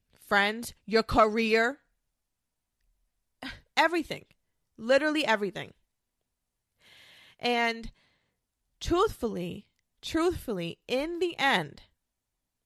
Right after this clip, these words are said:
you setting boundaries is an act of self-love to protect yourself,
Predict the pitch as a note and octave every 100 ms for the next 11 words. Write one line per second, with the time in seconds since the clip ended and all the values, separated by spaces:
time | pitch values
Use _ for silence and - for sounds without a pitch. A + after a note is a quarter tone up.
0 | _ _ _ _ - - - G3 B3+ D4
1 | E4+ F4+ F4+ - - B3+ C4+ D#4 D4 C4
2 | B3+ B3 F3+ E3+ E3+ - G3 F#3+ G3+ -
3 | G3+ G3+ G#3+ - - G3 - - - F#3+
4 | F3+ F#3+ - - - - F3+ F#3 D#3 D3
5 | F3+ - - _ _ _ _ - - _
6 | _ - G#3 F#3+ - G#3 F#3 F#3 F3 -
7 | A#3+ D4 -